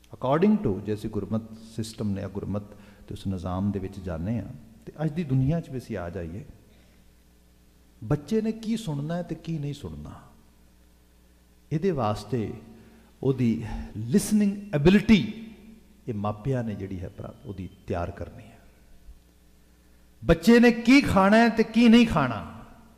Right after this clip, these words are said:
ਇਹਦੇ ਬਾਰੇ ਉਹਦੇ ਮਨ ਨੂੰ ਤੇ ਉਹਦੇ ਤਨ ਨੂੰ ਤਿਆਰ ਕਰਨਾ, ਇਹ ਮਾਪਿਆਂ ਦੀ ਡਿਊਟੀ ਹੈ। ਜਿੱਥੇ ਸਾਨੂੰ ਆਪ ਨੂੰ ਨਹੀਂ ਪਤਾ ਗੀ ਰਸ, ਗੀਤਾਂ ਦਾ ਰਸ ਕੀ ਹੁੰਦਾ ਹੈ, ਕਿਹੜੇ ਗੀਤ ਸੁਣਨੇ ਚਾਹੀਦੇ ਨੇ, ਕਿਹੜੇ ਨਹੀਂ ਸੁਣਨੇ ਚਾਹੀਦੇ,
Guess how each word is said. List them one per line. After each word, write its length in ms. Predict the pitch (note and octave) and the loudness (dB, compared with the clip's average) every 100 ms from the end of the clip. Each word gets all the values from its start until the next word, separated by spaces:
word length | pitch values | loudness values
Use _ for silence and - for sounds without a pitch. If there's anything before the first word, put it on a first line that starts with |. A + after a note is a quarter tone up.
| _ - | _ 2
ਇਹਦੇ 180 | E3+ A3+ | 6 8
ਬਾਰੇ 560 | F3 D3+ E3+ G3+ A3 - - - - - - | 8 8 10 10 8 4 -10 -14 -16 -18 -4
ਉਹਦੇ 200 | D3+ E3+ | 2 6
ਮਨ 440 | F#3 C3+ C#3 F3+ G#3 | 6 6 8 10 10
ਨੂੰ 180 | F#3 B2 - - | 8 4 -2 -4
ਤੇ 60 | D3+ | 0
ਉਹਦੇ 140 | D#3 | 0
ਤਨ 320 | D3+ D3+ E3+ | 2 2 4
ਨੂੰ 120 | F3+ E3+ | 4 4
ਤਿਆਰ 300 | C#3 A#2 A2+ | 4 2 0
ਕਰਨਾ, 440 | G#2+ F#2+ E2+ D2+ - - - - | -4 -6 -6 -8 -12 -20 -20 -6
ਇਹ 60 | A2+ | -4
ਮਾਪਿਆਂ 440 | G2+ G2 A2+ G#2 | -2 -4 -6 -6
ਦੀ 100 | G2+ | -8
ਡਿਊਟੀ 380 | F#2 C#2+ - - | -10 -12 -12 -16
ਹੈ। 260 | - - - - _ - - - _ _ _ _ _ | -16 -20 -20 -20 _ -20 -20 -20 _ _ _ _ _
ਜਿੱਥੇ 300 | G2+ C#3 - | -4 0 0
ਸਾਨੂੰ 340 | B2 A#2 A#2+ G#2+ | 0 -2 -2 0
ਆਪ 260 | G#2+ G#2+ | 0 -2
ਨੂੰ 100 | C3+ | -4
ਨਹੀਂ 120 | C#3 C#3+ | -4 -2
ਪਤਾ 560 | G2+ - F#2 F2 - - - - - B2+ G#2 | -4 -2 -4 -4 -14 -20 -20 -20 -16 -12 -2
ਗੀ 280 | C3+ D#3 D3+ | 2 4 4
ਰਸ, 300 | C3+ C#3 G#2+ - - A#2+ | 2 0 -6 -12 -12 -10
ਗੀਤਾਂ 340 | C3+ - D3+ | -8 -2 0
ਦਾ 140 | D3+ C3 | 0 0
ਰਸ 240 | B2+ C3 | -2 -4
ਕੀ 260 | - A2+ B2+ | -6 -4 -2
ਹੁੰਦਾ 240 | G#2+ F2 | -2 -2
ਹੈ, 300 | E2 - - - - - - - | -8 -10 -20 -20 -20 -20 -20 -2
ਕਿਹੜੇ 260 | D3 D3+ D#3 | 0 2 0
ਗੀਤ 280 | A#2+ C#3 | -2 -6
ਸੁਣਨੇ 360 | - B2+ A#2 B2+ | -6 -4 -2 -2
ਚਾਹੀਦੇ 360 | A#2 A2+ B2 A#2+ | -2 -6 -6 -8
ਨੇ, 100 | A2 | -8
ਕਿਹੜੇ 300 | A2 A2 G2+ | -8 -6 -6
ਨਹੀਂ 180 | G2+ | -8
ਸੁਣਨੇ 340 | B2 E2+ E2 F2 | -10 -10 -10 -10
ਚਾਹੀਦੇ, 460 | F2 F2 F#2+ - | -8 -10 -10 -12